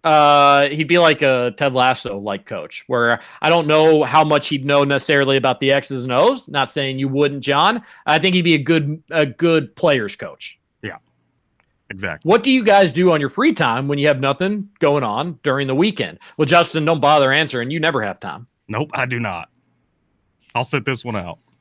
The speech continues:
Speaker 1: When I have free time, uh, probably something around the house. My wife has
Speaker 2: Like
Speaker 1: cautioned me to call it cleaning. She calls it that I, I do more organizing.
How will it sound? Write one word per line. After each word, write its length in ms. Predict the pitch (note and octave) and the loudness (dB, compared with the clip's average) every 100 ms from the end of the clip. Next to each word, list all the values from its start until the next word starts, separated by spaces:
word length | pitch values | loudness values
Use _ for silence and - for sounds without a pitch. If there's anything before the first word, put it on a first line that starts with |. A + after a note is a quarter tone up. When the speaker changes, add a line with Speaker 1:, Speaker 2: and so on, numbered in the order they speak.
| _ _ _ _ _ A2+ | _ _ _ _ _ -10
Speaker 1:
When 140 | B2+ | -4
I 80 | D#3 | 0
have 180 | F3 C3+ | -2 -4
free 320 | - C3+ A2+ | -10 -8 -8
time, 480 | - F#2 C#2+ G2 - - _ _ _ _ _ _ _ _ - | -10 -16 -16 -18 -20 -20 _ _ _ _ _ _ _ _ -14
uh, 220 | - - D3 _ _ _ - - | -12 -12 -18 _ _ _ -16 -14
probably 340 | - D#3+ F3+ G3 | -4 0 2 2
something 320 | G3+ F3+ G3 | 0 -2 0
around 240 | D#3 D3+ | 2 0
the 80 | G#3 | 0
house. 480 | G3 C3 F3+ - - _ _ _ _ _ _ _ _ _ _ _ _ _ | 0 0 -4 -12 -18 _ _ _ _ _ _ _ _ _ _ _ _ _
My 140 | C#3+ C#3+ | -2 2
wife 240 | D3+ E3+ | 4 4
has 100 | D3+ | 2
Speaker 2:
Like 60 | - | -4
Speaker 1:
cautioned 420 | D#3+ D3+ - D#3 | 0 0 -2 -4
me 80 | D3 | -4
to 60 | C3 | -2
call 260 | D3+ C#3+ | 0 2
it 100 | C#3 | 0
cleaning. 760 | - E3+ F3 D#3 A#2 A#2 C#3 C#3+ _ _ _ _ _ - | -6 -6 -4 -2 -4 -8 -10 -14 _ _ _ _ _ -14
She 200 | D3 D#3+ | -8 -8
calls 360 | D3 D3+ C#3+ B2+ | -2 0 0 0
it 200 | C3 - | -6 -4
that 120 | C#3 C3 | -2 2
I, 200 | C3 B2+ | 2 0
I 80 | C3+ | -2
do 160 | C#3 | -2
more 260 | C3 B2 A#2+ | -2 -2 -2
organizing. 880 | D#3 D3 B2 A2+ F#2+ F2 - D#2+ A2+ | -2 -2 -2 -6 -8 -10 -14 -16 -18